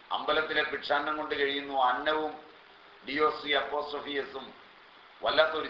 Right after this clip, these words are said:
ചർച്ചയുണ്ടായിരുന്നു. ഞാൻ കളിയാക്കി പറഞ്ഞതല്ല, പത്രക്കാരൻ്റെ ലാംഗ്വേജാണ്. പത്രക്കാരൻ എന്തെങ്കിലും കാണാതെ ഇങ്ങനെയൊന്നും എഴുതുകയില്ല,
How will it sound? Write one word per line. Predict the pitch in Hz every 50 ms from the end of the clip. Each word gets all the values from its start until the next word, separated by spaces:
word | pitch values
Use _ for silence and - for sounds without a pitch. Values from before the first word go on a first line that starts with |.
| -
ചർച്ചയുണ്ടായിരുന്നു. | 139 131 - - 131 120 104 - 76 - - - - - - - - - - - - - - - - - - - - - - - - - - - - 98 -
ഞാൻ | 87 95 101 -
കളിയാക്കി | 104 98 101 101 104 101 104 101
പറഞ്ഞതല്ല, | 101 95 95 95 90 87 82 80 - - - - - - - -
പത്രക്കാരൻ്റെ | - - - 104 104 101 107 104 107 107 104 104 101 - - - 85
ലാംഗ്വേജാണ്. | 87 92 92 95 95 90 85 - - - -
പത്രക്കാരൻ | - - - 98 104 107 107 104 101 101
എന്തെങ്കിലും | 104 113 107 104 107 110 107 101 98
കാണാതെ | 98 98 98 98 98 98 95 - - - - - - - - - - - - - - - - - - - - - - - - - - - - - - - - - - 92
ഇങ്ങനെയൊന്നും | 101 110 113 113 110 110 110 104 95
എഴുതുകയില്ല, | 95 101 101 98 85 76 - -